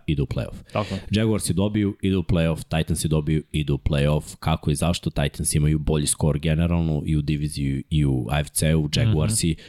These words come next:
Speaker 1: ako dobiju, očistili su Titans. I u tom dvoboju to se gleda i tako
Speaker 2: Uzeli
Speaker 1: Jacksonville
Speaker 2: diviziju prvi
Speaker 1: Jaguars i
Speaker 2: put
Speaker 1: tako.
Speaker 2: od dve hiljade sedamnaeste, čini mi se, kad
Speaker 1: Pa
Speaker 2: je
Speaker 1: da.
Speaker 2: bilo ono
Speaker 1: E sad,
Speaker 2: brutalna odbrana.
Speaker 1: Jackson i Jaguars su mnogo opasnija ekipa, Titansi su vezali, uh,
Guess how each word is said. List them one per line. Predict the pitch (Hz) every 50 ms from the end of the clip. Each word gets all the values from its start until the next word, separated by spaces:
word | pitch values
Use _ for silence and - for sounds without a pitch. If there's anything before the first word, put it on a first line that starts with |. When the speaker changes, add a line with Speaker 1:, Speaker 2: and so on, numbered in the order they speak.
| - -
Speaker 1:
ako | - 92 - - -
dobiju, | 87 87 95 95 104 117 120 107
očistili | 107 - 120 104 - 117 107
su | - -
Titans. | - 110 98 - - 87 - - - - _ _ - - - - - _
I | 92 90
u | 87
tom | - - 92 82 78 73 73 - _ -
dvoboju | 80 73 76 78 78 71 87 87 85 82 80 78 - -
to | - 76 71
se | - - 69
gleda | 69 76 80 80 80 73 - - _ -
i | 80 76 73 - -
tako | _ - - 113 101
Speaker 2:
Uzeli | 98 107 107 107
Speaker 1:
Jacksonville | 110 107 107 107 107
Speaker 2:
diviziju | 107 107 - - - 110
prvi | 165 78 -
Speaker 1:
Jaguars | - - 76 76 -
i | 117
Speaker 2:
put | 113 110
Speaker 1:
tako. | 85 78 - 110
Speaker 2:
od | 90 104 - - - -
dve | - 110 110 113
hiljade | 110 110
sedamnaeste, | 104 - 113 110 110 107 104 - - -
čini | - - - 104
mi | 104
se, | - - -
kad | - - -
Speaker 1:
Pa |
Speaker 2:
je | 82 76
Speaker 1:
da. | 73
Speaker 2:
bilo | 107 107 101 98 95
ono | 92 92 92 92 - - 82 101 104 - - - - - - - _ _ _ - -
Speaker 1:
E | 113 107
sad, | - - 117 101
Speaker 2:
brutalna | 110 113 110 - - 110 107 104
odbrana. | 104 101 110 110
Speaker 1:
Jackson | 117 - - 120
i | 107
Jaguars | 117 120 123 127 117 -
su | - 107 - 120
mnogo | 117 120 117 113 101 101
opasnija | - - 107 107 104 - 107 95
ekipa, | 92 - 110 104 - - 92
Titansi | - 98 95 92 - - 98 92 - - 95 90 90 82 80
su | - - 95
vezali, | 87 90 90 87 92 90 87 85 82 78 80 - - _ _ _ _ _ _ _ _ _
uh, | - -